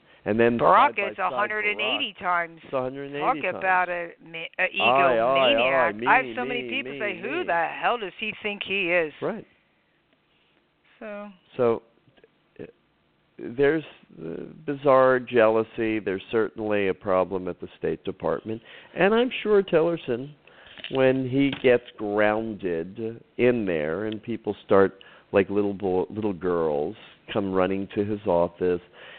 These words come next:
Speaker 1: and they're all trying to be his friend and, and share thoughts, he'll, it may take him six months, but he'll get to the bottom of it. And Donald will probably put him under pressure, so it'll take him two months. 'Cause Donald will wanna know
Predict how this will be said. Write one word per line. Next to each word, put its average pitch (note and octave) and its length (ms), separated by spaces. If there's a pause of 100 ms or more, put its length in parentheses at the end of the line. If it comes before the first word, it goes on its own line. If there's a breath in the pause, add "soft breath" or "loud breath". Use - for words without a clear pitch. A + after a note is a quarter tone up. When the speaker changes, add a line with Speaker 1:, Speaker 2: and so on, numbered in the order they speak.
Speaker 1:
and F#2+ 160
they're F#2 160
all G2 160 (100)
trying F#2 360
to G2 100
be F#2 200
his F#2+ 120 (240)
friend E2+ 600
and, E2 360 (480 loud breath)
and G2 160 (140)
share F#2+ 280 (100)
thoughts, F2 260 (100)
he'll, G#3 340 (260)
it F#3+ 200
may C#3 180
take C3 280
him A#2+ 220
six A#2+ 220
months, F2 360
but A2 100
he'll B2+ 100
get B2 280
to G#2 60
the F2 80
bottom F2 420
of A1 180
it. C2+ 160 (680 loud breath)
And A2+ 200
Donald G2+ 280
will G2 100
probably F2 380
put F2+ 220
him F2 140
under E2 200
pressure, E2 520
so F#2+ 100
it'll F2 140
take E2 280
him D#2+ 180
two A2+ 120
months. D2 320 (1200 soft breath)
'Cause A2+ 160
Donald F#2+ 300
will A2+ 140
wanna F#2 240
know D2+ 360